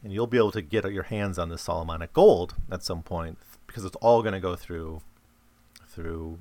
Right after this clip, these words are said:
London, right? And you're going to control really the alchemy that matters, right?" The, and I think that's a theme of this text, this entire series, is something that Marx, of course, understood as, like, the alchemy of, of,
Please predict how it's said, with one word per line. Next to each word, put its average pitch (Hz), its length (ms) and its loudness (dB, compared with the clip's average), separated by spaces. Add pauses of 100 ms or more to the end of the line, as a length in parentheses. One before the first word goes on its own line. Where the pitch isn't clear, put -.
(120)
London, 127 420 4 (540)
right? 90 320 -4 (280)
And 127 120 -2
you're 165 240 8
going 147 300 6
to 110 300 0
control 107 440 2
really 180 280 12
the 120 100 8
alchemy 113 300 4
that 87 160 -4
matters, 78 480 -8
right?" 90 260 -4 (100)
The, 90 300 -4 (400)
and 98 100 -8
I 92 80 -4
think 107 140 -4
that's 98 180 2
a 104 60 -2
theme 117 240 0
of 98 80 0
this 95 140 -4
text, - 420 0 (840)
this 110 120 -10
entire 113 300 2
series, 233 540 -2 (840)
is 123 420 4
something 117 440 -2
that 101 180 2
Marx, 110 340 6
of 113 120 -4
course, 117 180 2
understood 110 460 0
as, 90 100 -6
like, 90 140 -2
the - 100 -8
alchemy 92 440 0
of, 80 140 0
of, 87 240 -4